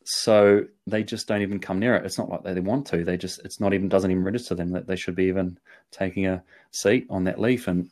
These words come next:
and taking a eat. Or if they do, they go, "This is not for me," and they, and then they cruise off.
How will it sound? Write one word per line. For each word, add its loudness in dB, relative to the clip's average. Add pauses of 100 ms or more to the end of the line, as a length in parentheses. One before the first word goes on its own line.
(140)
and -6
taking -2
a 2
eat. 6
Or 8
if 0
they 6
do, 8
they 6
go, 4
"This -4
is -6
not -6
for -8
me," -2
and -4
they, -4 (160)
and -6
then -4
they -4
cruise -6
off. 2